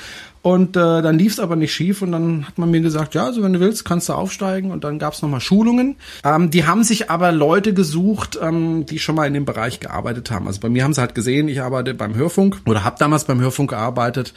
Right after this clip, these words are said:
äh, bin da also nicht unerfahren. Und die Leute, die mit mir beim Casting waren, das waren auch so Leute, die aus dem Rundfunkbereich kamen. Manche mit mehr, manche mit weniger Erfahrung.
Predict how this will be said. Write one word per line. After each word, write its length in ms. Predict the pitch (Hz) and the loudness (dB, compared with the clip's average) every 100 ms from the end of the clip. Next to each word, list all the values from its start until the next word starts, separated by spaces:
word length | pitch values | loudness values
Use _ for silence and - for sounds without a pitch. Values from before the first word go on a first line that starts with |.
| - | -4
äh, 100 | 120 | -2
bin 180 | 135 | 0
da 100 | 131 | 0
also 140 | 113 120 | 2 0
nicht 140 | 117 | 0
unerfahren. 480 | 151 147 - 139 143 | 2 0 2 2 4
Und 100 | 131 | 4
die 60 | 123 | 2
Leute, 320 | 113 139 135 | 2 2 0
die 180 | 123 123 | 0 0
mit 240 | 120 123 | 0 0
mir 120 | 131 117 | 2 2
beim 200 | 110 107 | 2 0
Casting 440 | 98 127 - 127 | 0 0 0 0
waren, 200 | 113 117 | 2 0
das 160 | 113 - | 0 -2
waren 140 | 107 | -2
auch 160 | 98 113 | -4 -4
so 120 | 123 | -2
Leute, 400 | 110 107 113 120 | 0 2 0 0
die 360 | 110 110 113 - | -2 -2 -4 -6
aus 160 | 131 | -4
dem 120 | 139 120 | -2 0
Rundfunkbereich 840 | 131 135 135 127 101 92 98 - | 0 2 0 0 0 0 -2 -4
kamen. 320 | 92 80 - | -6 -4 -4
Manche 380 | - 107 120 120 | -2 0 2 2
mit 160 | 113 107 | 2 4
mehr, 240 | 120 143 | 4 4
manche 280 | 143 131 117 | 2 0 -2
mit 120 | 104 | -2
weniger 300 | 110 151 143 | 0 0 0
Erfahrung. 640 | 127 - 120 123 123 127 | -2 -2 -2 -2 -2 -4